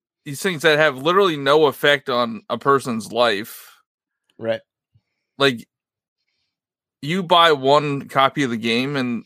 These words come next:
Speaker 1: that's all that really affects you. I guess the
Speaker 2: Right.
Speaker 1: only thing that would affect you is if it doesn't sell and you really want a sequel,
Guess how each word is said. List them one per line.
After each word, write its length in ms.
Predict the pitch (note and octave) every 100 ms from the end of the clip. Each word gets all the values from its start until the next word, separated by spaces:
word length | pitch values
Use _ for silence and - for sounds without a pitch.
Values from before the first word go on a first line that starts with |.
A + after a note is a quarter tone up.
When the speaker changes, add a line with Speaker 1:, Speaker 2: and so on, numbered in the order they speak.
| -
Speaker 1:
that's 260 | B2+ -
all 140 | C#3 C3
that 140 | B2
really 260 | G#2+ B2 A2+
affects 400 | - C3+ - -
you. 280 | C#2+ B1 - _ _ _ _ _ _ _ _ _ _ _ _ _ _ _ -
I 60 |
guess 140 | C#3 -
the 80 |
Speaker 2:
Right. 80 | D3
Speaker 1:
only 140 | G3 F3+
thing 160 | F3
that 220 | C3 A#2+
would 240 | A#2 D#3 A#3
affect 440 | A#3 - C#3 -
you 200 | D3+ E3
is 240 | E3 C3 -
if 240 | D3+ C#3+
it 200 | D#3 C3+
doesn't 400 | D3+ F3 D#3+ D3
sell 400 | - F3+ G3 G3+
and 120 | D3+ C3
you 80 |
really 260 | B2+ D3 D#3
want 180 | D3+ C#3
a 40 |
sequel, 680 | A#2+ G#3 A3 B2+ A#2+ C#3 D3+